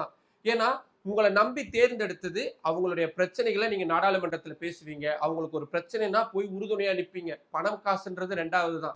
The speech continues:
அட்லீஸ்ட் நிவாரண முகாம்களுக்கு போய் அவங்களுக்கு தேவையானதெல்லாம் கிடைக்குதா, அவங்களுக்கு என்ன மாதிரியான பிரச்சனைகள் இருக்கு, மருத்துவமனையில போதுமான வசதிகள் இருக்குதா அப்படின்ற ஆய்வு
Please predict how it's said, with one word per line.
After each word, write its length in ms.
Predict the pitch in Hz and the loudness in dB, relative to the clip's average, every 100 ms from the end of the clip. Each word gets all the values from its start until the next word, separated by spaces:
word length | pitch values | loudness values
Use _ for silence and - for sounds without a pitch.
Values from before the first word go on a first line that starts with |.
| - | -2
அட்லீஸ்ட் 420 | 190 240 269 - 190 | -2 -2 -4 -6 -4
நிவாரண 340 | 202 240 254 240 | 6 8 8 6
முகாம்களுக்கு 600 | 214 208 202 190 175 160 185 | 4 4 4 0 -4 -6 -2
போய் 180 | 196 190 | 2 4
அவங்களுக்கு 280 | 180 160 - 190 | 2 -2 -4 -4
தேவையானதெல்லாம் 600 | 196 196 180 175 185 180 | 0 2 2 0 -2 -2
கிடைக்குதா, 420 | 175 190 180 165 160 | -4 -4 -4 2 4
அவங்களுக்கு 320 | 160 165 151 170 | 4 0 -2 -2
என்ன 100 | 220 | 0
மாதிரியான 320 | 214 202 180 165 | 2 2 0 -4
பிரச்சனைகள் 380 | 160 196 185 170 | -8 -4 -4 -4
இருக்கு, 280 | 151 - 165 | -6 -8 -2
மருத்துவமனையில 560 | 160 190 220 202 190 175 - | -2 -2 -4 -2 -2 -4 -2
போதுமான 400 | 185 185 180 175 | -2 0 0 0
வசதிகள் 460 | 165 165 202 185 165 | -2 -4 -8 -8 -8
இருக்குதா 300 | - 175 180 | -8 -2 -2
அப்படின்ற 400 | 165 175 180 208 | -2 -6 -6 -6
ஆய்வு 540 | - 165 214 277 277 | -2 2 4 4 2